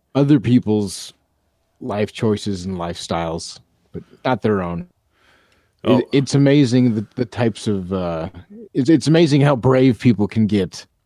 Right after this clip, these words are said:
Speaker 1: without leaving their basements.
Speaker 2: Uh, amazing. And there's certainly, um, sort of pandering on both sides. I've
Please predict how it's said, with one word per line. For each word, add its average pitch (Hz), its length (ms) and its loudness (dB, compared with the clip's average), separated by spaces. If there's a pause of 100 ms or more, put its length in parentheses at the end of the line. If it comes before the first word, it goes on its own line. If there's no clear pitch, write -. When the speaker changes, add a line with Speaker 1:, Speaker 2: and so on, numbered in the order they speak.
(340)
Speaker 1:
without 113 380 0
leaving 110 320 2
their 98 80 -2
basements. 87 640 -8 (480)
Speaker 2:
Uh, 104 80 -4 (120)
amazing. 110 500 0
And 156 120 -4
there's 196 240 -4 (200)
certainly, 123 520 -2
um, 90 240 -2 (600)
sort 165 180 -2
of 123 100 -4
pandering 120 420 -2
on 90 140 -4
both 90 220 -4
sides. 71 320 -8
I've 98 200 -6